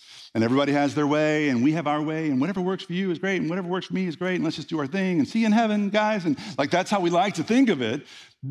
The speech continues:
The scriptures don't give us that option. Jesus doesn't give us that choice. And so, um, in a world that's often intolerant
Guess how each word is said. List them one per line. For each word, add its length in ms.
The 240
scriptures 540
don't 220
give 180
us 140
that 160
option. 420
Jesus 480
doesn't 300
give 120
us 120
that 160
choice. 580
And 120
so, 600
um, 240
in 100
a 60
world 360
that's 280
often 460
intolerant 960